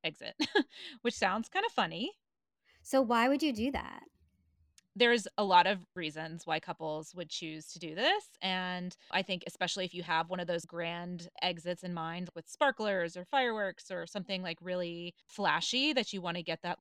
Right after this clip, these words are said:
Speaker 1: amazing Instagram <laughs> moment, you know, that epic photo of your getaway, that this, A, puts less pressure on the moment. So you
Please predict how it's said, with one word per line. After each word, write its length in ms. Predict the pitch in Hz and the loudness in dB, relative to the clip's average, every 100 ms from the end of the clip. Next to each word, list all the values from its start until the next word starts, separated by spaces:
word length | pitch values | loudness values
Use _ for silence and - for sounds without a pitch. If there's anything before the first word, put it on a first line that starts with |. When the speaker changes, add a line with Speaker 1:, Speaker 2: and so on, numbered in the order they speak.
| _ 180 | _ -6
Speaker 1:
amazing 520 | 180 170 165 170 170 | -4 -4 -6 -8 -8
Instagram 680 | 175 - 185 208 202 202 196 | -10 -8 -4 2 4 4 0
<laughs> 40 | - | -4
moment, 640 | 180 180 175 202 240 - | -2 0 0 0 0 0
you 120 | 247 | 2
know, 340 | 262 277 311 - - | 4 2 0 -6 -4
that 140 | 185 - - | -4 -4 -8
epic 300 | 180 185 - | -6 -6 -8
photo 480 | 180 175 202 262 320 _ - _ _ _ | -6 -2 0 -2 -2 _ -20 _ _ _
of 180 | 185 175 | -4 -2
your 140 | 175 165 | -4 -4
getaway, 540 | 185 185 226 269 320 311 _ - 196 | 0 2 4 4 4 0 _ -12 2
that 380 | 190 185 185 - | 4 6 4 0
this, 420 | 170 214 214 - - _ - | -4 -2 -2 -8 -20 _ 2
A, 320 | 220 285 240 - | 4 4 2 0
puts 220 | 262 - | -2 2
less 160 | 226 | 0
pressure 380 | - - 165 220 | 0 -4 -4 0
on 120 | 233 | 0
the 60 | 254 | 2
moment. 420 | 254 269 302 294 | 2 2 0 -2
So 140 | - 196 | -8 -8
you 460 | 196 196 190 185 | -6 -6 -6 -8